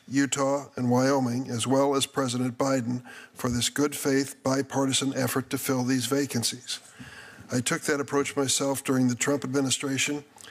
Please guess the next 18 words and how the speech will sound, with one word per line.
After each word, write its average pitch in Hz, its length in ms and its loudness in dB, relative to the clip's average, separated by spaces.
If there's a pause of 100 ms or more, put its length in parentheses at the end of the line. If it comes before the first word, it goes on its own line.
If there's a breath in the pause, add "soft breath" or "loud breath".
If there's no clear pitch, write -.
(220 loud breath)
and 123 60 2
have 120 100 0
pointed 139 320 2
out 139 200 0
that 147 100 -2
we 131 140 0
filled 131 360 0
all 143 440 2
eight 143 320 -2
district 131 340 0
court 143 320 0
vacancies 131 640 0
in 131 100 2
Illinois 131 500 2
during 127 300 0
those 123 220 0
four 135 260 2
years. 127 520 4